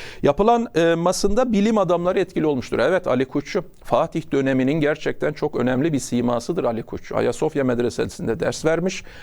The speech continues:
fevkalade önemli bir isimdir Ali Kuşçu değerli arkadaşlar. Ki Ali Kuşçu, e, özü itibariyle Timur Devleti'nde, Akkoyunlu Devleti'nde bulunmuş,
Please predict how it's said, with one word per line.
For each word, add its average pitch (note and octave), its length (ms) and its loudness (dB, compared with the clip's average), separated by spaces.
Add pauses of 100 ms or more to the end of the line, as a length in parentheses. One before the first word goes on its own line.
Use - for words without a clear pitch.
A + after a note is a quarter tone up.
(140)
fevkalade D3 640 0
önemli A2+ 360 0
bir A#2+ 80 0
isimdir C#3 380 -2
Ali C3+ 180 0
Kuşçu E3 340 -2
değerli E3 240 2
arkadaşlar. E3+ 580 -2 (300)
Ki - 120 0
Ali C#3 180 2
Kuşçu, D3 580 -2
e, - 40 -2
özü C3 540 2
itibariyle C#3+ 600 0
Timur D3+ 360 0
Devleti'nde, C3+ 580 0
Akkoyunlu C#3+ 640 0
Devleti'nde A#2+ 560 0
bulunmuş, A#2+ 480 -2